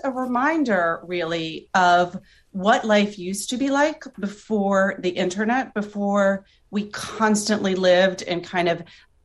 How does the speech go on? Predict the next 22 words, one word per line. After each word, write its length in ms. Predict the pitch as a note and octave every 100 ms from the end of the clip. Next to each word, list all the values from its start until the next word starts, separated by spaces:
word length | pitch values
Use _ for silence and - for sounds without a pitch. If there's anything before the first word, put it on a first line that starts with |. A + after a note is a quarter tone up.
| -
a 120 | F#3+
very 360 | D#3+ G3 F#3+ G3+
rapid, 480 | F3+ E3+ G3 F3+
fast 560 | - - E3 F#3 - -
forward 340 | F3+ E3 E3
motion 500 | D#3 D#3 - A#3+ D#4
that 120 | A#3+ F3+
I 80 |
think 220 | F3 F#3 F#3
is 160 | -
causing 400 | - E3 D#3+ F3
all 240 | E3+ E3 E3+
of 100 | E3+
us 180 | E3
a 60 | E3+
little 240 | E3+ E3
bit 160 | D#3 D#3+
of 140 | D#3+ - - _ -
cognitive 680 | - F#3 F#3+ F#3 F3+ F3 G#3
and 120 | E3+
emotional 760 | E3 D#3+ E3+ F#3+ D#3+ D#3 D3+ D3+
whiplash. 680 | E3+ E3 G3+ A3 B3+ -